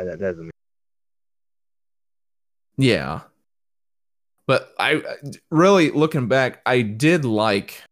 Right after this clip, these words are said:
Speaker 2: my first job, uh, working at Joe's because, um,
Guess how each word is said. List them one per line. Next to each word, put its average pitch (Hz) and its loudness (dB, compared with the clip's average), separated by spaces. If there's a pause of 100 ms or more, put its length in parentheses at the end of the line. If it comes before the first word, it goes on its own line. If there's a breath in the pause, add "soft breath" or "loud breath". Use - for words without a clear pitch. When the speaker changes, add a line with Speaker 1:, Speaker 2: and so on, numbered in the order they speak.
(440)
Speaker 2:
my 107 -2
first 104 -4
job, 92 -2 (260)
uh, 95 -2
working 104 -6
at 90 -8
Joe's 87 -4
because, 101 -2 (580)
um, 87 -2